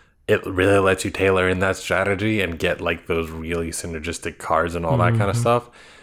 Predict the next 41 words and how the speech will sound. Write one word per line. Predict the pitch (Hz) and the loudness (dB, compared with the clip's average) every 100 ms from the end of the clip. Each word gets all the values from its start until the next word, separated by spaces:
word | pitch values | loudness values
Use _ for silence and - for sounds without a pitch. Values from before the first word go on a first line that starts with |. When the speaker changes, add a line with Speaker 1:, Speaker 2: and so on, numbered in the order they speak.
| - | -16
Speaker 1:
So | - 101 90 85 85 - _ _ _ - | -2 2 4 2 -2 -8 _ _ _ -6
I | 101 | -4
just | 104 104 - | 0 -2 -2
really | 92 95 92 | -4 -2 0
like | 87 85 | 0 -2
this | 85 | -8
kind | - - 87 | -10 -10 -10
of | 80 | -6
thing | 85 | -6
where | 80 | -6
it's | 78 82 | -6 -8
just | 78 | -8
like, | 80 | -6
I | 92 | -2
wonder | 87 95 90 | 0 0 0
if | 80 | -2
this | 90 | -4
is | 85 | -4
gonna | 85 82 | -4 -4
come | 80 | -4
out. | 80 82 | -4 -4
If | 80 | -4
this | - 95 | -2 -2
comes | - 90 | -2 0
out, | 90 90 | 2 0
like, | 78 80 | -2 -2
I | 87 | -2
have | 85 87 | -2 -6
it | 78 - | -6 -2
perfect, | 95 87 80 | -2 -2 -6
and | 85 | -8
then | |
someone | 85 92 87 | -6 -4 -2
else | 85 | -4
doesn't | - 82 87 | -4 -8 -4
really | 90 82 | -2 -2
see | - 95 | -4 -2
what | 87 | -2
your | 82 | -4
strategy | - - 90 87 92 | -4 0 0 -2 -4
is, | 90 90 | -2 -4